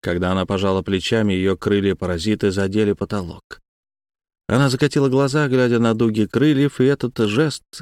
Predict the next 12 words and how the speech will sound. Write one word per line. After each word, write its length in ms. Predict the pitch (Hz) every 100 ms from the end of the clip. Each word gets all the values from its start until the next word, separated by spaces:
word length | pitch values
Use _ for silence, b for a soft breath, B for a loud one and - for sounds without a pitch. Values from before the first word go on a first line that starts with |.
| -
каким-то 540 | - 110 160 147 147
образом 400 | 151 143 131 139
относился 680 | 131 - 127 - 139 - -
и 300 | 120 - 151
к 80 | 143
ее 220 | 85 78
увечью, 640 | 78 80 143 156 - 143 -
и 140 | 120
к 80 | -
ее 240 | 117 127
остриженным 640 | 123 - 117 120 110 110 101
волосам, 600 | 101 98 - 131 127